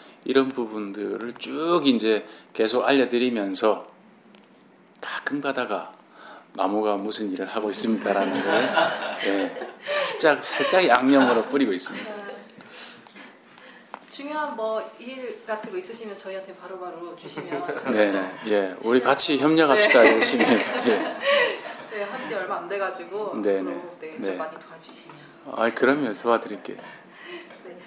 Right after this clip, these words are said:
Speaker 2: 일단은 질문은 여기까지 하면 좋을 것 같고요. 앞으로 좀 펍트리가 전자책 시장에서 어떤 역할을 했으면 좋겠는지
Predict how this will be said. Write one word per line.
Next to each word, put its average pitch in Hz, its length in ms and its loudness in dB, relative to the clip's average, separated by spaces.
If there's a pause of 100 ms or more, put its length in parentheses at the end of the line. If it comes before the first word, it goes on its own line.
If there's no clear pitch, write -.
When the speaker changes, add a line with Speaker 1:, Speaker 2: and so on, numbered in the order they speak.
(360)
Speaker 2:
일단은 269 720 -8
질문은 269 800 -6
여기까지 180 800 -10
하면 202 380 -16
좋을 180 200 -16
것 175 140 -12
같고요. 185 480 -12 (180)
앞으로 311 640 -6
좀 254 300 -4
펍트리가 285 1000 -6
전자책 233 560 -10
시장에서 233 560 -10
어떤 262 240 -6
역할을 196 300 -10
했으면 202 320 -12
좋겠는지 175 840 -16